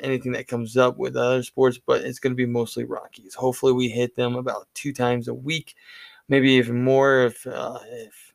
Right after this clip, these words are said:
we have anything else to talk about, but hopefully at least two times a week.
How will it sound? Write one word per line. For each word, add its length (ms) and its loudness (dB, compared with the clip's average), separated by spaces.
we 120 -10
have 140 -4
anything 320 -4
else 160 -4
to 60 -20
talk 260 -2
about, 340 0
but 160 -4
hopefully 400 -4
at 160 -4
least 380 -2
two 120 -2
times 240 0
a 40 -6
week. 300 -8